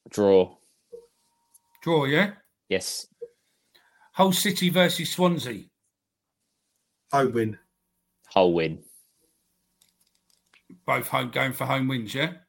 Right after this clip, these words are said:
Speaker 1: Mm-hmm.
Speaker 3: Yeah.
Speaker 2: Leeds United versus Rotherham United. A
Speaker 3: Fuck me.
Speaker 2: shit Yorkshire derby.
Speaker 3: Leeds by three clear goals at least.
Speaker 2: Okay, we just go for a win.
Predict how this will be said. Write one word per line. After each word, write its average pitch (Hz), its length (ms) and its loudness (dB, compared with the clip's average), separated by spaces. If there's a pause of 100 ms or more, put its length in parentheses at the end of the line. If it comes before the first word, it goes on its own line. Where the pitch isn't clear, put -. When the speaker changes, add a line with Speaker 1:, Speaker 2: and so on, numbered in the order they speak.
Speaker 1:
Mm-hmm. 90 180 -6
Speaker 3:
Yeah. - 60 -10 (1700)
Speaker 2:
Leeds 180 320 2
United 185 340 2
versus 165 400 -2
Rotherham 156 560 -2
United. 147 680 -2 (520)
A - 40 -8
Speaker 3:
Fuck 180 60 -6
me. 156 40 -10
Speaker 2:
shit 180 300 -2
Yorkshire 156 400 -6
derby. 139 520 -2 (1080)
Speaker 3:
Leeds 143 520 6
by 135 180 0
three 147 420 -2
clear 135 300 -2
goals 113 320 -4
at - 60 -20
least. - 400 -12 (1300)
Speaker 2:
Okay, - 220 -14
we 95 100 -14
just 104 180 -18
go 98 140 -10
for - 140 -16
a 90 40 -10
win. 92 320 -12